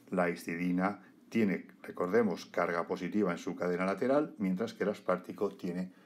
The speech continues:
carga negativa. El par iónico entre la lisina de la hélice alfa C cinco, aquí destacada, con la histidina de la, eh,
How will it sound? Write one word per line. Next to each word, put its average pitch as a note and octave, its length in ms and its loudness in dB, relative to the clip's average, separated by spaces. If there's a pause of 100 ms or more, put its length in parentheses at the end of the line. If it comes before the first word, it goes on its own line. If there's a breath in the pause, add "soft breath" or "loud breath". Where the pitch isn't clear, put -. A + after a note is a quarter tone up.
(200 loud breath)
carga F#2 340 0
negativa. E2+ 600 -8 (540 loud breath)
El G2 180 2
par C3+ 380 -2
iónico A2 680 2 (300 soft breath)
entre F2+ 560 0 (140)
la F#2 280 2
lisina F2+ 540 0 (460 soft breath)
de G2 500 0
la F#2 220 2
hélice G#2+ 360 0
alfa F#2 520 0 (100)
C G2+ 100 4
cinco, - 480 -2 (200)
aquí F2+ 600 -4 (300 loud breath)
destacada, F#2 680 -2 (760 soft breath)
con G2+ 380 2
la F2+ 120 2
histidina G2+ 680 0 (240)
de G#2 540 4
la, F#2+ 500 2 (100)
eh, F#2 480 2